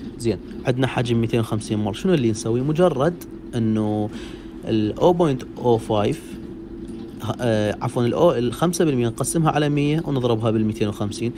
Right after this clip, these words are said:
وكذلك ال أو بوينت خمسة وأربعين. دير بالكم تنسون القسمة، يعني من ينطيك خمسة بالمية مو قبل تجي تضربها بالحجم، هذا الشيء خطأ، لازم تقسم.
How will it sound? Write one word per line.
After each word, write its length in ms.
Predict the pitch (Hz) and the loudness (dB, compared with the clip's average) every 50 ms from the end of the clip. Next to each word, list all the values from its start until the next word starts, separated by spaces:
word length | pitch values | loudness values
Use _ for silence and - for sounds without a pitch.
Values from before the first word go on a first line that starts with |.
| - - - - 120 | -10 -12 -10 -8 -8
وكذلك 460 | - - 147 143 156 139 113 - 123 | -2 -2 0 2 4 2 2 0 0
ال 40 | - | 0
أو 160 | 123 131 113 | 2 2 2
بوينت 220 | 117 104 101 101 | 2 0 0 0
خمسة 280 | - 123 123 - - 156 | -2 -4 -4 0 0 0
وأربعين. 320 | 120 107 - 104 95 - - - | 0 0 -2 -4 -6 -6 -6 0
دير 140 | 139 151 151 | 0 0 2
بالكم 320 | 147 190 214 202 - 170 | 2 2 0 0 0 -2
تنسون 360 | 151 - 143 131 - 170 175 151 | 0 0 -2 -2 0 2 2 2
القسمة، 440 | 117 - - 123 - - 104 95 95 - - - - | 0 0 -4 -4 -4 -4 -6 -6 -6 -8 -12 -4 -2
يعني 280 | 131 117 120 110 98 85 - - - - - | -2 0 0 -2 -2 -4 -6 -12 -14 -6 0
من 80 | - 123 | 0 2
ينطيك 220 | 123 123 - 196 | 2 2 0 -2
خمسة 340 | - - 180 165 - - 131 | 0 2 0 0 2 2 2
بالمية 280 | 123 117 113 113 113 113 | 2 4 2 2 2 4
مو 160 | 127 185 233 | 4 4 4
قبل 220 | 226 247 233 214 | 4 4 2 2
تجي 200 | - - 123 117 | 2 0 -4 -2
تضربها 260 | 117 120 117 110 107 104 | 0 4 4 4 4 4
بالحجم، 380 | 104 98 - 110 107 113 113 | 2 0 -2 -4 -4 -2 0
هذا 80 | 147 165 | 0 0
الشيء 200 | 170 156 131 120 | 0 0 -2 -2
خطأ، 320 | - - 120 - 110 - - | 0 -2 -2 -2 -2 -4 0
لازم 340 | 120 135 151 156 151 139 120 | 2 2 2 2 2 0 -2
تقسم. 480 | 110 - - 113 - - - 117 98 | -2 -2 -4 -4 -4 -2 -4 -4 -4